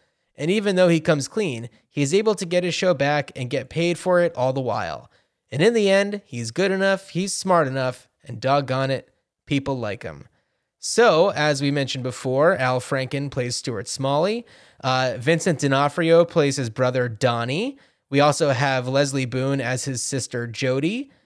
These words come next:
Uh, we have Shirley Knight as, uh, Stuart's mother. We have Harris Yulin as his father. Uh, Sa-, uh, Laura San Giacomo as Julia, his best friend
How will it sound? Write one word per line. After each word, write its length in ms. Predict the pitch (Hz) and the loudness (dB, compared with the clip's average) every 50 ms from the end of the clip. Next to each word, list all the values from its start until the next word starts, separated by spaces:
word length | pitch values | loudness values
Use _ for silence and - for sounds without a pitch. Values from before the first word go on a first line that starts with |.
| _ _ _ _ | _ _ _ _
Uh, 180 | - 127 127 127 | -2 0 2 2
we 100 | 127 131 | 2 2
have 120 | 127 123 - | 0 0 -2
Shirley 460 | - - - 190 196 190 180 165 156 | -2 0 2 2 4 4 2 0 0
Knight 320 | 139 131 135 147 165 160 - | 0 0 0 0 -2 -2 -2
as, 400 | 127 127 131 127 127 123 123 135 - | -2 0 0 0 -2 -4 -6 -10 -8
uh, 180 | - 135 135 127 | -6 -4 -2 -2
Stuart's 480 | 120 - - - 139 127 123 120 - - | -2 -2 -2 0 0 0 0 -2 -6 -4
mother. 400 | 123 127 135 139 170 196 208 180 | 0 0 2 4 4 2 2 0
We 140 | 147 135 | 0 0
have 140 | 131 131 123 | -2 -2 -2
Harris 420 | - 123 156 185 196 190 160 - - | -2 -2 0 2 2 2 0 -2 -2
Yulin 360 | 135 135 156 175 175 156 139 | -2 -2 0 2 0 0 0
as 180 | 127 123 - | -2 -4 -4
his 160 | - 120 - - | -6 -8 -10 -2
father. 580 | - 151 147 151 151 127 117 104 123 151 - _ _ _ _ - - _ _ _ | 0 2 4 4 2 2 0 -2 -4 -4 -6 _ _ _ _ -20 -20 _ _ _
Uh, 420 | - 131 131 131 131 135 135 131 113 - - - | -2 -2 0 0 0 0 -2 -2 -4 -8 -12 -12
Sa-, 280 | 156 - - - - - | -10 -6 -2 -2 0 2
uh, 160 | - 143 147 147 | 2 2 2 4
Laura 300 | 139 147 170 190 196 170 | 4 6 6 6 6 4
San 260 | - - 156 151 151 | 2 0 0 0 2
Giacomo 480 | 139 143 131 - - 143 151 156 139 | 0 -2 -2 0 -2 -2 0 0 0
as 140 | 127 123 117 | 0 0 -2
Julia, 520 | 110 - 139 147 156 156 139 127 131 147 156 | -4 -2 0 0 0 0 0 0 2 2 2
his 200 | 135 120 113 110 | 2 0 -2 -2
best 260 | - 127 127 123 - | -2 -2 -2 -2 -4
friend 420 | - - 120 117 123 131 147 147 | -4 -4 -2 -2 -2 -2 -4 -6